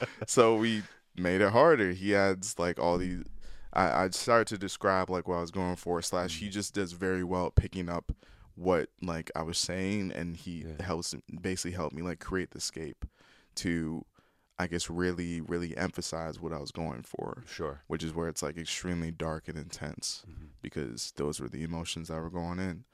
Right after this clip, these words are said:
Speaker 2: especially when it gets to that second verse, but people haven't heard that yet.
Speaker 1: Yeah.
Speaker 2: June twenty-ninth.
Speaker 1: June twenty-ninth, y'all. Definitely make
Speaker 2: And,
Speaker 1: sure you
Speaker 2: uh,
Speaker 1: check that thing out.
Speaker 2: um, I'm
Speaker 1: I'm
Speaker 2: not saying
Speaker 1: excited.
Speaker 2: there, that you might be excited for one more thing, too.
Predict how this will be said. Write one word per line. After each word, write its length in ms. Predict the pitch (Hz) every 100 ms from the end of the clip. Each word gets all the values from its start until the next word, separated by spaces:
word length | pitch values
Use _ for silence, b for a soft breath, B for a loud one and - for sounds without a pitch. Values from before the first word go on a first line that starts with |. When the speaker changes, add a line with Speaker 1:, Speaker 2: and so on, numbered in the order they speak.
| b b b
Speaker 2:
especially 400 | 85 - 92 98
when 120 | 92
it 80 | 90
gets 200 | 82 -
to 60 | 85
that 200 | 82 - -
second 420 | - 87 80 80
verse, 300 | 85 80 -
but 240 | 82 76 -
people 200 | 90 87
haven't 220 | 80 87
heard 220 | 85 78
that 200 | - -
yet. 220 | 85 65 - B -
Speaker 1:
Yeah. 360 | 82 80 71 71 71 87
Speaker 2:
June 240 | 98 104
twenty-ninth. 640 | 98 104 90 82 53 - -
Speaker 1:
June 220 | 95 110
twenty-ninth, 520 | 107 101 92 87 78
y'all. 200 | 80 76
Definitely 340 | 78 85 - 87 85
make 40 |
Speaker 2:
And, 60 | 82
Speaker 1:
sure 180 | 82 76
you 60 | 73
Speaker 2:
uh, 40 |
Speaker 1:
check 180 | 69 69
that 160 | 73 -
thing 200 | 76 73
out. 180 | 69 - -
Speaker 2:
um, 320 | 80 80 69 -
I'm 120 | 87
Speaker 1:
I'm 80 | 95
Speaker 2:
not 80 | 78
saying 300 | - 98 92
Speaker 1:
excited. 40 |
Speaker 2:
there, 680 | 85 80 - - - 69 87
that 100 | -
you 80 | 101
might 220 | 113 123
be 80 | 95
excited 300 | 98 - 92 87
for 60 |
one 160 | 90 101
more 160 | 87
thing, 240 | - - -
too. 340 | 107 90 -